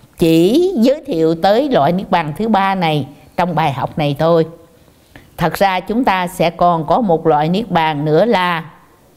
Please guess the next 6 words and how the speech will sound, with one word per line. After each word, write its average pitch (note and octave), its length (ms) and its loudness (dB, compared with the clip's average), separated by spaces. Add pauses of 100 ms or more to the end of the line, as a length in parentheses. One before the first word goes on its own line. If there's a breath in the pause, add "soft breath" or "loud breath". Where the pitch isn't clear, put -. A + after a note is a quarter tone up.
(1700)
tự F3+ 400 2
tánh C#4+ 420 -4 (260)
thanh A3+ 380 0
tịnh E3+ 440 0
niết B3 220 0
bàn. D3+ 260 -2